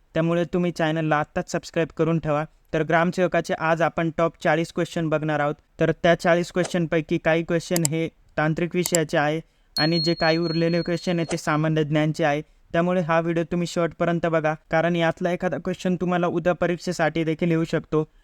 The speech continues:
आणि यापैकी तुम्हाला किती क्वेश्चनचे उत्तर देता येतात ते नक्की बघा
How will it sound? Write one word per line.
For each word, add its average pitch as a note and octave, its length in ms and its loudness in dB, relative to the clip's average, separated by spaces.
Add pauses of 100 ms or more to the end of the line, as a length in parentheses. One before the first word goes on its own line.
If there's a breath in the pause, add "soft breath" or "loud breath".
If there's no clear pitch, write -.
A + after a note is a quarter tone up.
(160)
आणि E3+ 240 0
यापैकी F3+ 500 0
तुम्हाला F3+ 300 0
किती F#3+ 280 -2
क्वेश्चनचे F3+ 480 -2
उत्तर E3+ 300 -2
देता E3+ 280 0
येतात E3 280 0
ते E3+ 40 0
नक्की E3 300 -2
बघा E3+ 320 0